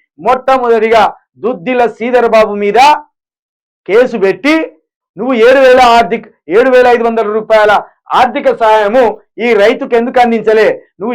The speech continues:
ఏడు వేల ఐదు వందల రూపాయల సాయం అందిస్తానన్నందుకే ఈ రైతు అప్పులు తెచ్చుకొని ఈ పంట వేస్తే, ఆ పంట చేతికి రాక అప్పుల బాధ పెరిగిపోయి రైతు చనిపోయిండు. కాబట్టి ప్రజలారా,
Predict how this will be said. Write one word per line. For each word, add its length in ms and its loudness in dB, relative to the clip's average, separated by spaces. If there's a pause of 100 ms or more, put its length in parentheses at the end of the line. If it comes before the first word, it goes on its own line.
ఏడు 160 2
వేల 160 4
ఐదు 120 2
వందల 280 -2
రూపాయల 240 0 (100)
సాయం 320 0
అందిస్తానన్నందుకే 840 -4 (440)
ఈ 40 0 (140)
రైతు 300 0 (420)
అప్పులు 320 -2
తెచ్చుకొని 500 0 (380)
ఈ 20 -2 (160)
పంట 220 -2 (160)
వేస్తే, 340 0 (360)
ఆ 40 2 (140)
పంట 160 0 (140)
చేతికి 380 -4
రాక 220 2 (440)
అప్పుల 220 -4 (100)
బాధ 140 4 (160)
పెరిగిపోయి 580 2 (360)
రైతు 280 -4
చనిపోయిండు. 580 -6 (2500)
కాబట్టి 480 0
ప్రజలారా, 500 2